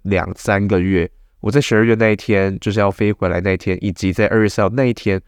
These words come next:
我两天都是惊醒，我都在七八点的时候就惊醒了。我在醒来过后呢，我都会立刻打开窗户，然后看一下窗外是不是有雾，是不是看不太到对面的小岛这样子。诶，其实对面小岛是中国啦，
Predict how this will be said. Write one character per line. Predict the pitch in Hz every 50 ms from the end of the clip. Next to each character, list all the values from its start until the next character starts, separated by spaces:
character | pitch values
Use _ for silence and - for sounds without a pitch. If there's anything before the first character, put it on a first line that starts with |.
| _ _ _
我 | - 104 113
两 | 120 110 90 90
天 | - 104 98 95
都 | 104 98
是 | - 101
惊 | 95 - 101 92 95 92
醒， | - - - 85 - -
我 | 110 101
都 | 107 110
在 | 135 120 113
七 | - - - 117
八 | 110 117 110 113
点 | 110 101
的 | 92 87
时 | - -
候 | 95 92
就 | 87 95
惊 | 85 - - 92 95 95
醒 | - - - -
了。 | - 92 - - - _ _ _ - -
我 | - -
在 | 131 156
醒 | - - 107 98
来 | 95 90
过 | - 123 110
后 | 98 - - 104 95
呢， | 98 95 95
我 | - - 98
都 | 101
会 | 107
立 | 107 110 98
刻 | - 101 -
打 | - -
开 | 98 95
窗 | - - - 98 95 98 101
户， | - 117 101 - -
然 | 90 90
后 | 90 98
看 | - -
一 | 101 -
下 | - 95 90
窗 | - - - 101 92 95 98
外 | 101 90 95 - _ _ _ - - -
是 | - - - 139
不 | 104 95
是 | - - 104 98
有 | 95 85 - - -
雾， | 110 101 90 - -
是 | - - - 117
不 | 101 95
是 | - - 104 95
看 | - - 127 113
不 | 101 -
太 | - 110 98 90
到 | 87 - 95 90 90
对 | - - 113 95 90
面 | 98 101 92
的 | 87 -
小 | - - 92 95 92 90
岛 | - 98 - - -
这 | - 92
样 | 87 87 90 -
子。 | - - - - _ _ _ -
诶， | 131 170 - -
其 | - 110
实 | 98
对 | - 120
面 | 107 107 104
小 | 101 90
岛 | 90 92
是 | 90 107
中 | 90 - 95 90 95
国 | - 95 80
啦， | 67